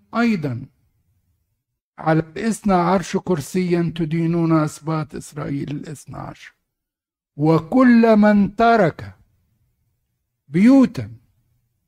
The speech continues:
أو إخوة أو أخوات أو أبا أو أما أو امرأة أو أولاد أو حقولا من أجل اسمي،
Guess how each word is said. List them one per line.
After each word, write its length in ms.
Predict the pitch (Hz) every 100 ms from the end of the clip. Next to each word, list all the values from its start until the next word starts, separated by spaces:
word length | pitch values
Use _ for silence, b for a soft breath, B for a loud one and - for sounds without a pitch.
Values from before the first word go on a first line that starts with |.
| _
أو 260 | 170 190 -
إخوة 400 | 233 - 117 107 _ _ _ _ _ _ -
أو 220 | 170 -
أخوات 640 | - 180 180 196 165 117 _ _ _ _ _ _ -
أو 220 | 160 -
أبا 480 | 233 190 131 113 - _ _ _ _ _ -
أو 400 | 165 170 - 240
أما 460 | 240 170 120 104 123 _ _ _ _ _ -
أو 280 | 165 175 170
امرأة 640 | 170 170 214 240 127 127 - _ _ _ _ -
أو 260 | 160 165
أولاد 640 | - 156 156 190 208 151 113 _ _ _ _ _
أو 200 | - 170
حقولا 960 | - - 170 - 196 226 269 226 139 101 - _ _ _ _ _ _ _ _ -
من 300 | 160 175 -
أجل 420 | - 247 - 190
اسمي، 1160 | 208 233 220 - - 202 - 220 214 208 202